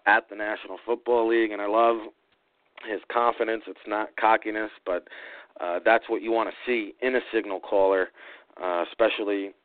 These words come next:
at the N F L level. So, you know, that about does it for another episode here on the N F L Draft Bible Player Spotlight Show, brought to you by Premier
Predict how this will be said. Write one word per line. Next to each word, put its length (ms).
at 220
the 100
N 100
F 140
L 200
level. 320
So, 360
you 120
know, 180
that 180
about 300
does 200
it 140
for 120
another 300
episode 420
here 180
on 100
the 80
N 80
F 140
L 140
Draft 320
Bible 280
Player 300
Spotlight 540
Show, 280
brought 360
to 60
you 140
by 460
Premier 540